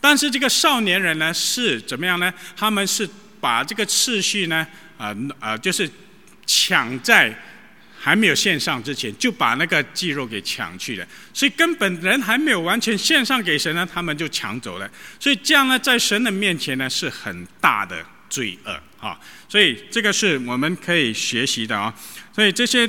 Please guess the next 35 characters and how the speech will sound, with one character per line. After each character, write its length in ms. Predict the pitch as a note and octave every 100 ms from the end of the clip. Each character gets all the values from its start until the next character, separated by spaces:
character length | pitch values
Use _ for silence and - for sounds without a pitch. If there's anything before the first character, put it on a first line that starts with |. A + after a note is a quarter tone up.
| -
在 240 | B3 A3 F#3+
这 140 | A3+
个， 260 | G#3 E3 D3 -
呃， 160 | C#3 A#2+ - - - -
这 120 | -
个 320 | G3+ F3 C#3+ G2 - - - - - - - -
服 220 | F3+ B3+
侍 140 | A#3+
神 180 | G#3 F#3+
的 100 | F#3+
过 200 | D#3 G3+ F3
程 180 | D#3 D#3
当 200 | E3+ E3
中 160 | E3+
呢， 100 | E3+ - - -
我 80 | E3
们 60 |
看 140 | G#3+ A3
到 120 | F#3+
有 200 | D#3+ F#3+
很， 240 | - D3+ C3+
呃， 140 | D3
在 180 | D3 A#3
以 180 | F#3+ D#3+
色 220 | - C#4+
列 140 | A#3+ F#3
的 120 | F3
这 140 | G3+
个， 320 | F#3+ E3+ D3+ C3+
呃， 260 | B2+ B2 A#2 - - - - - - -
历 220 | F3+ A3
史 180 | - C3
里 140 | B2 C3+
面 180 | F3
呢， 140 | E3